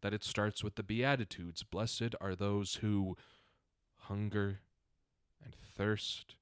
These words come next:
for righteousness, because they will be satisfied." Satisfied by a righteousness that is not their own. Now, in a sense, Lutherans do believe in salvation by works,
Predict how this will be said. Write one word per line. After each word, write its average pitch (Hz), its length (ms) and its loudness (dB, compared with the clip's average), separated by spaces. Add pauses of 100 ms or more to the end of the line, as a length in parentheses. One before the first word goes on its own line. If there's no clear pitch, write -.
(320)
for 95 160 2
righteousness, - 920 -4 (720)
because - 300 -4
they 82 140 -2
will 85 200 -2
be 82 140 -6
satisfied." 80 960 -8 (580)
Satisfied 95 1000 0 (140)
by 87 140 -2
a 85 100 -2
righteousness 90 680 -2
that 82 160 -6
is 82 160 -6
not 87 180 -6
their 87 220 -2
own. 82 220 -2 (1300)
Now, 101 420 0 (1160)
in 113 140 2
a 107 140 2
sense, 107 560 2
Lutherans 117 460 2
do 143 180 6
believe 98 400 0
in 98 80 -4
salvation 95 560 0
by 92 200 0
works, 104 500 -2